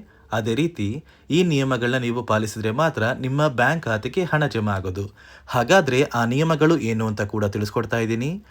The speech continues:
ಅದಕ್ಕಿಂತ ಮೊದಲು ನವೆಂಬರ್ ಇಪ್ಪತ್ತಾರರಿಂದ ಕರ್ನಾಟಕದ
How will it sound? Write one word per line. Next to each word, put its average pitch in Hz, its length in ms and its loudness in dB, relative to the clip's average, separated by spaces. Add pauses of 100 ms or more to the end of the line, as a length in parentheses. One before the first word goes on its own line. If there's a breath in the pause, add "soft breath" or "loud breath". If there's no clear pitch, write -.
(240 soft breath)
ಅದಕ್ಕಿಂತ 135 480 2
ಮೊದಲು 123 440 2 (360 soft breath)
ನವೆಂಬರ್ 185 460 6
ಇಪ್ಪತ್ತಾರರಿಂದ 117 880 2 (280)
ಕರ್ನಾಟಕದ 131 720 0